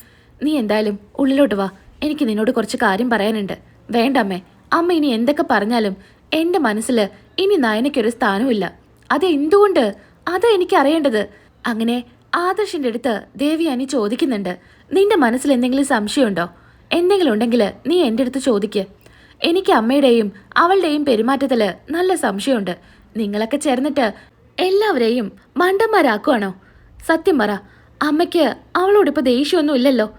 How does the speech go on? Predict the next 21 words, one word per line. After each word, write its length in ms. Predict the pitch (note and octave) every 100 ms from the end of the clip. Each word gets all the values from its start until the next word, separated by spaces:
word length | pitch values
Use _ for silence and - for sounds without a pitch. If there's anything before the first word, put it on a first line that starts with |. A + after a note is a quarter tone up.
| _ _ -
നിങ്ങളുടെ 300 | D4+ F#4+ G4
പെരുമാറ്റം 420 | C#4 C4 D#4 F#4 C#4+
കാണുമ്പോൾ 360 | A3+ C4 A3 G#3 - -
എനിക്ക് 280 | F#4+ G4 F4
അങ്ങനെയാ 300 | B3+ D#4+ D#4
തോന്നുന്നത്." 460 | C4 A3 A#3 F#3+ F#3 - _ _ _
"അത് 160 | - G#3
പിന്നെ 240 | G3 A#3
ആദർശേ, 360 | A#3+ A3+ A#3 A#3+ A#3 - _ _ -
അവളോട് 360 | D#4+ E4+ F4 D4+
എങ്ങനെയാടാ 560 | A3+ D4 D4+ G#3 G3 F#3+ - _ -
എനിക്ക് 360 | B3+ G#3+ A3 G#3 - -
വിരോധവും 480 | B3 G#3 G#3+ C4 A#3 - - - -
വിദ്വേഷമൊക്കെ 540 | D#4 C4+ E4+ D#4 B3+
മനസ്സിൽ 420 | C4+ A3 B3 D#4 C4+
വെക്കാൻ 280 | G#3+ C4+
പറ്റുക? 280 | A#3 G3+ A#3+ G3 - _ _ -
അവളല്ലേ 460 | D#4 E4 E4 A#3 A3 - -
എൻ്റെ 180 | E4+ E4+
ജീവൻ 300 | C4 B3 D4
രക്ഷിച്ചത്." 440 | A3+ - B3+ A#3